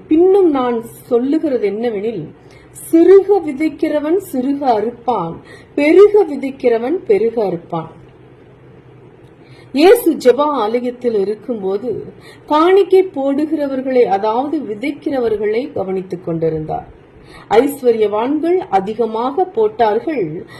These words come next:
ஆனால் அதே இடத்தில் ஒரு ஏழை விதவை தன்னுடைய ஜீவனத்துக்குரிய எல்லாவற்றையும் போட்டுவிட்டாள், அதாவது விதைத்தாள். இயேசு சீஷர்களை அழைத்து அந்த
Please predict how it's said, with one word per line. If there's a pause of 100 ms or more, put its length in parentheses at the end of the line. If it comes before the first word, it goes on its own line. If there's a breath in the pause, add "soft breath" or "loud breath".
(100)
ஆனால்
அதே
இடத்தில்
ஒரு
ஏழை
விதவை
தன்னுடைய (180)
ஜீவனத்துக்குரிய
எல்லாவற்றையும்
போட்டுவிட்டாள்,
அதாவது (100)
விதைத்தாள். (920 loud breath)
இயேசு
சீஷர்களை
அழைத்து (340 loud breath)
அந்த